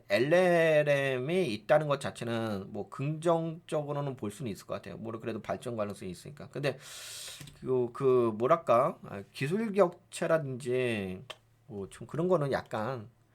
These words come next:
캐시어 마크가 되지 않을까, 좀 그렇게 좀 생각을 하고 있어요. 그래서 이, 제가 이 솔트락스라는 회사에, 예, 그럼 뭐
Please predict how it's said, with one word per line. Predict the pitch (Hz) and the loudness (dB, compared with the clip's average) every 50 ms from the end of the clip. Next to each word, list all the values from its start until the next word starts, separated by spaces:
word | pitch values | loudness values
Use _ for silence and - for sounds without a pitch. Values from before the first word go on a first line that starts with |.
| _ _ _ _ _ _ _ _ _ _ | _ _ _ _ _ _ _ _ _ _
캐시어 | - 185 185 185 - 196 180 | -2 -2 -2 0 0 0 2
마크가 | 160 139 120 - - - - 135 123 117 135 147 147 147 156 | 2 0 0 0 -6 -8 -6 -4 -4 0 2 2 4 4 2
되지 | 143 123 98 98 - | -2 -4 -10 -8 -8
않을까, | 104 98 110 - - 127 135 139 143 _ _ | -8 -8 -8 -10 -10 -10 -10 -12 -14 _ _
좀 | - - 135 117 | -20 -18 -16 -14
그렇게 | 131 127 - 127 | -14 -12 -12 -12
좀 | 123 - 120 120 | -12 -10 -14 -12
생각을 | - 139 147 151 143 131 135 | -10 -10 -8 -8 -8 -8 -10
하고 | 139 151 160 147 | -12 -12 -12 -14
있어요. | 143 - - - 143 _ _ _ _ _ _ _ _ _ _ _ _ _ _ _ _ _ _ _ _ _ _ _ _ _ _ _ _ _ _ _ _ _ _ _ _ _ _ _ _ _ _ _ _ _ _ _ _ _ _ _ _ _ _ _ _ _ _ _ _ _ _ _ _ _ _ _ _ - - - - - - - - _ _ | -16 -16 -18 -20 -20 _ _ _ _ _ _ _ _ _ _ _ _ _ _ _ _ _ _ _ _ _ _ _ _ _ _ _ _ _ _ _ _ _ _ _ _ _ _ _ _ _ _ _ _ _ _ _ _ _ _ _ _ _ _ _ _ _ _ _ _ _ _ _ _ _ _ _ _ -20 -20 -20 -20 -20 -20 -20 -20 _ _
그래서 | - 175 175 202 202 175 170 175 175 170 160 139 | 0 0 2 4 6 8 10 10 10 10 8 8
이, | 123 123 - - | 4 2 -4 -8
제가 | - 147 139 147 139 139 135 | -8 2 4 6 6 6 4
이 | 127 127 131 | 4 2 -2
솔트락스라는 | 131 190 202 202 - 185 190 175 160 151 147 - - 151 143 139 135 131 135 131 143 151 | 0 0 0 0 2 4 6 6 6 6 4 2 -4 -2 0 0 2 2 2 2 2 2
회사에, | 185 202 196 180 156 151 143 107 104 113 131 151 156 123 92 90 87 87 110 - _ _ _ _ _ - | 0 0 2 2 2 2 4 2 2 2 0 0 -2 -2 -4 -4 -6 -8 -12 -16 _ _ _ _ _ -14
예, | 101 101 98 95 90 95 120 143 | -10 -10 -8 -8 -10 -10 -12 -10
그럼 | - - 202 208 208 | -4 -2 -2 0 2
뭐 | 208 208 202 170 143 139 - | 4 4 4 4 2 -2 -6